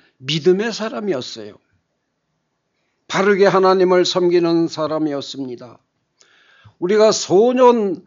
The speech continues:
그 다윗의, 에, 담대했던 그 모습을 한번 보겠습니다. 블레셋은 골리앗 장군을 앞세워서 이스라엘을 침략했죠. 그때 이스라엘은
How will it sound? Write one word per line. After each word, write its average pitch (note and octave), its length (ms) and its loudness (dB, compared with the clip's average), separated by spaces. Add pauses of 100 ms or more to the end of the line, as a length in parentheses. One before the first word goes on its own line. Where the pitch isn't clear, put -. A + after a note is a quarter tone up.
(240)
그 G3+ 280 0
다윗의, G3 1080 0 (240)
에, C3+ 600 -4 (1400)
담대했던 E3 1500 -2
그 - 140 -8
모습을 G3+ 600 -4
한번 E3+ 340 -4
보겠습니다. B2 840 -10 (1160)
블레셋은 G3 1000 2
골리앗 G#3 540 2
장군을 F#3+ 480 2
앞세워서 E3+ 680 0
이스라엘을 D#3 680 -2
침략했죠. C3 1000 -6 (1300)
그때 G#3+ 520 2
이스라엘은 F#3 840 0